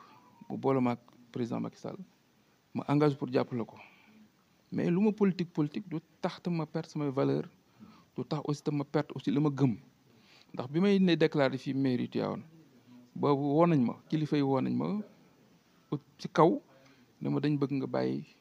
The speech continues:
jàppale le maire sortant." Bu doon gëwuma sama bopp, damay naan d'accord, mais dañ ma wax, dama ne du ma ko def. Dama ànd ak nit wax sama kàddu, te loolu dara jarul ma ko may delluwaat gannaaw. Ak lu ma si mën a subir nag,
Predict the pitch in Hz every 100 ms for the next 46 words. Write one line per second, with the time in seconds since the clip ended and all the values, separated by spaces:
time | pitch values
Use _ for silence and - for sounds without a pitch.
0 | _ _ - 127 131 135 127 120 - _
1 | - 120 120 - 120 - - - _ _
2 | _ _ - _ 156 226 185 214 185 160
3 | 131 117 - - _ _ _ _ _ _
4 | _ _ _ _ - 139 160 147 151 185
5 | _ _ _ _ _ - 135 - 120 -
6 | - 143 147 180 147 151 156 139 135 143
7 | 139 - - - _ _ _ _ _ 127
8 | 151 - 143 135 151 143 147 - 135 139
9 | 120 104 - _ _ _ _ - _ _
10 | - 135 139 139 120 160 165 156 156 156
11 | 151 147 151 - - 139 - - _ -
12 | - 160 _ 185 240 254 233 226 226 196
13 | 165